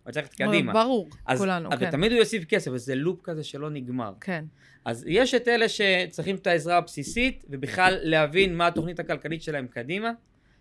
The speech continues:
Speaker 1: איפה הם רוצים להיות בעוד חמש שנים,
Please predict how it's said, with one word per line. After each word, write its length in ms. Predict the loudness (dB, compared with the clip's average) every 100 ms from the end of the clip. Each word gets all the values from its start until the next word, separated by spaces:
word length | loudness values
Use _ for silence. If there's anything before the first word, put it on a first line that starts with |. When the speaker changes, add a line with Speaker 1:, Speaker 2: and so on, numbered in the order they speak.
| _ _ -2
Speaker 1:
איפה 180 | 0 0
הם 60 |
רוצים 280 | -2 -2 -2
להיות 240 | -2 -2
בעוד 240 | -2 -4 -4 -10 -18
חמש 340 | -12 -6 -6 -4
שנים, 300 | -6 -6